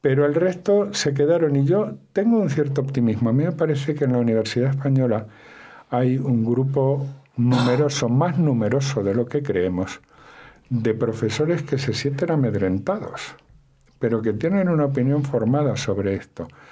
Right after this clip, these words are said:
Son gente que son, que es partidaria de, del Estado de Israel y gente que tiene claro quiénes son las víctimas y quiénes son los verdugos. Y quisiera terminar, eh,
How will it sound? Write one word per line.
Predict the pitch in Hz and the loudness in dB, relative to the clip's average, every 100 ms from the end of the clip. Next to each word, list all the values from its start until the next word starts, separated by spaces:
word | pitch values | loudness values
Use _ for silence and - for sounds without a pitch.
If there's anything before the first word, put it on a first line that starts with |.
| - - - | -20 -20 -8
Son | 156 160 | -4 -2
gente | 180 170 175 | -2 -2 -4
que | 139 | -2
son, | 135 165 - - | -4 -4 -8 -12
que | - 135 | -4 -2
es | |
partidaria | 139 160 160 123 147 - 107 | 0 -2 -2 -2 -2 0 0
de, | 98 95 95 107 - | 0 0 -2 -4 -4
del | 113 104 101 | -4 -2 -2
Estado | - - 120 127 | -4 -2 0 2
de | 120 | 0
Israel | 107 110 113 135 139 | -2 -2 0 0 -2
y | 135 | -2
gente | 147 143 | -2 -2
que | 139 123 | -2 -2
tiene | 139 143 | -2 0
claro | 139 135 131 127 127 - - - - - | 0 0 0 0 -2 -6 -16 -20 -10 -2
quiénes | 160 180 | 0 0
son | 143 135 | 0 0
las | 110 | 0
víctimas | 110 107 110 104 101 - _ _ _ _ | -2 -6 -4 -4 -4 -8 _ _ _ _
y | 113 | -6
quiénes | 104 117 117 - | -2 0 0 0
son | 120 110 | 0 0
los | 98 | 0
verdugos. | 98 90 92 95 95 110 - - - - - | -2 -4 -2 -2 -2 -4 -8 -20 -20 -20 -8
Y | - | -4
quisiera | 120 120 151 165 | -2 -2 0 0
terminar, | 170 143 135 135 151 139 135 - - - - | 0 0 2 2 2 0 -2 -8 -16 -14 -4
eh, | 110 110 110 110 110 | 0 2 2 0 -2